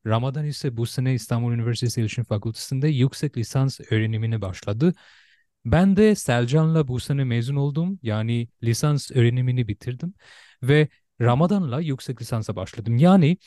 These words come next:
Selcan benim eski sınıf arkadaşım, Ramadan ise yeni sınıf arkadaşım. Ee,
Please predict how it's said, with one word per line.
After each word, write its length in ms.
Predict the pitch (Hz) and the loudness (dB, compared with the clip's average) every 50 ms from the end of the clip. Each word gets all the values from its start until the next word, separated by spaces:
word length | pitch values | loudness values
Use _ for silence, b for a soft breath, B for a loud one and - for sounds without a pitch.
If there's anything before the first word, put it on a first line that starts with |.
| B B B B B B B | B B B B B B B
Selcan 460 | - - 151 160 165 151 185 190 180 | -4 0 2 2 2 2 2 2 2
benim 180 | 190 180 185 175 - | 2 2 0 0 0
eski 480 | 147 151 - - - - 170 117 98 _ _ _ _ - | 0 0 0 -2 -6 -4 -4 -4 -4 _ _ _ _ -16
sınıf 300 | - - 135 117 - - | -10 -6 -4 -4 0 0
arkadaşım, 520 | 107 107 101 107 107 107 - - 196 185 | -2 0 0 0 0 0 0 0 0 2
Ramadan 360 | 143 123 117 120 120 131 139 139 | 2 4 2 2 2 4 4 2
ise 360 | 120 - - - 135 135 131 _ _ _ | 2 0 0 0 0 -2 -2 _ _ _
yeni 280 | - 107 120 135 135 113 | -4 -2 -2 0 0 -2
sınıf 260 | - - 101 92 - | -6 -10 -10 -10 -8
arkadaşım. 580 | - 95 - - 98 98 - - - 220 226 233 b b b b b - | -10 -8 -6 -4 -4 -4 -4 0 2 2 2 2 b b b b b -4
Ee, 20 | 107 | -2